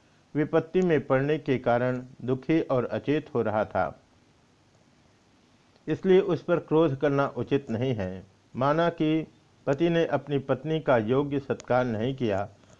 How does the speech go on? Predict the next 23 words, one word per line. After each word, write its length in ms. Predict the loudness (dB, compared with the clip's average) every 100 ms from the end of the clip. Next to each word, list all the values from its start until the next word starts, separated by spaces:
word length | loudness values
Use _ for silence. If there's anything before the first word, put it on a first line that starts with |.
| _ -2
परंतु 360 | 0 0 0 0
वह 120 | 0
उस 320 | 0 -4 -4
समय 240 | -4 -2
राज्य 380 | 2 2 2 0
लक्ष्मी 380 | 0 -2 -6 -8
से 160 | -6 -6
च्युत, 320 | -4 -4 -4 -8 -20 -20 -20 _ -6
क्षुधातुर, 760 | -2 4 4 4 0 0 -6 -8
दुखी 580 | -6 -2 0 -2 -4 -14 _ _
और 180 | 2 2
दुर्दशाग्रस्त 840 | 2 -2 0 0 0 2 0 -2 -4
था। 400 | -2 -2 -2 -8 _ _ _ _ 0
ऐसी 320 | 2 4 2
अवस्था 480 | 4 0 0 -2 0
में 200 | -2 -4
उस 200 | -6 -2
पर 140 | -2
क्रोध 420 | 0 0 0 0
करना 300 | -4 -2 -2
उचित 440 | -4 -6 -8 -8 -6
नहीं 220 | -6 -4
है। 380 | -6 -10 -14